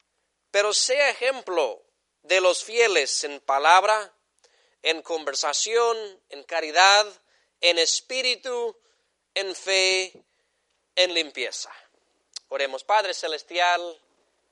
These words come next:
ayúdanos en esta mañana a leer tu palabra con cuidado, leer con tu palabra con la intención de aprender de ella, a leer tu palabra con la guianza del Espíritu Santo.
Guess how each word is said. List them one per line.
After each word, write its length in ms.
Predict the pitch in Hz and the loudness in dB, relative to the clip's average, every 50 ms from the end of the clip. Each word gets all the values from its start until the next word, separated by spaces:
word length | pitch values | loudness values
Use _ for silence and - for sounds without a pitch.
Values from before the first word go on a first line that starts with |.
| _ _ _ _ | _ _ _ _
ayúdanos 600 | - 196 190 160 196 214 196 185 170 156 143 - | -4 -4 -4 -4 -4 -6 -6 -4 -6 -6 -6 -8
en 80 | 156 151 | -8 -10
esta 240 | 147 - - 151 131 | -10 -10 -12 -12 -10
mañana 720 | 131 135 135 143 156 160 160 156 156 156 151 151 147 - _ _ _ _ _ _ _ _ _ _ _ _ _ _ | -10 -8 -6 -4 -2 -2 -2 -4 -6 -8 -8 -10 -12 -16 _ _ _ _ _ _ _ _ _ _ _ _ _ _
a 160 | - 160 165 | 0 0 0
leer 340 | 156 151 160 180 190 196 185 - _ _ | 0 0 -2 -2 -2 -2 -4 -6 _ _
tu 80 | _ - | _ -10
palabra 480 | 160 156 160 170 175 180 175 180 165 | -6 -4 -4 -2 -2 -4 -4 -6 -8
con 240 | - - 147 139 131 | -10 -12 -14 -14 -14
cuidado, 640 | - 135 139 151 185 196 202 196 208 208 190 180 _ _ _ _ _ _ _ _ _ _ _ _ _ _ _ _ _ _ _ | -16 -12 -8 -4 -4 -4 -4 -6 -8 -12 -14 -16 _ _ _ _ _ _ _ _ _ _ _ _ _ _ _ _ _ _ _
leer 400 | - 139 151 165 180 196 196 190 | -8 -4 -2 -2 0 -2 -2 -4
con 380 | - 185 180 175 170 170 165 - | -8 -10 -12 -12 -12 -14 -14 -16
tu 140 | - 175 165 | -18 -12 -8
palabra 440 | 175 165 175 175 180 180 185 185 - | -6 -2 0 0 0 0 -2 -6 -8
con 400 | - 175 170 160 156 156 151 147 | -8 -10 -10 -10 -10 -10 -8 -6
la 220 | 147 143 143 143 147 | -6 -6 -6 -6 -8
intención 920 | 143 143 135 - 151 151 147 135 - - 175 180 185 202 202 202 190 175 | -12 -14 -12 -10 -10 -10 -10 -10 -12 -12 -10 -8 -8 -8 -8 -8 -8 -6
de 80 | 160 156 | -4 -4
aprender 540 | 151 - 151 143 143 139 156 175 175 170 160 | -4 -6 -8 -14 -10 -6 -4 -4 -4 -4 -6
de 240 | 160 156 170 190 196 | -8 -8 -6 -6 -6
ella, 400 | 190 185 185 185 185 180 175 _ _ _ _ _ _ _ _ _ _ _ _ | -6 -6 -6 -8 -8 -8 -12 _ _ _ _ _ _ _ _ _ _ _ _
a 140 | - 139 135 | -6 -6 -4
leer 340 | 135 143 165 180 185 175 | -4 -2 -2 -2 -4 -4
tu 160 | - 196 175 151 | -8 -12 -12 -8
palabra 520 | 170 165 170 175 175 185 180 180 175 165 | -6 -4 0 0 2 2 0 0 -4 -6
con 280 | - - 151 143 139 135 | -8 -10 -12 -10 -10 -10
la 120 | 135 131 | -10 -12
guianza 540 | 120 135 151 165 185 190 196 196 180 - 160 | -10 -6 -4 -4 -2 -4 -4 -8 -10 -12 -12
del 120 | 151 139 | -12 -12
Espíritu 420 | 139 - - 151 147 131 - 139 131 | -12 -14 -14 -14 -16 -16 -16 -16 -14
Santo. 640 | - - 185 185 190 190 180 - - 190 185 170 | -10 -8 -6 -6 -8 -8 -12 -14 -16 -18 -18 -18